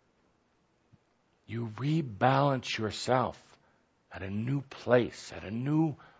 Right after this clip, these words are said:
level. So you're going to see a vote of change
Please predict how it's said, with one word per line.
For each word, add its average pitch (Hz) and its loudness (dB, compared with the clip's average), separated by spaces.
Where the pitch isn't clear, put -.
level. 101 0
So 139 6
you're 143 6
going 160 8
to 123 4
see 139 10
a 117 6
vote 156 10
of 135 0
change 113 -4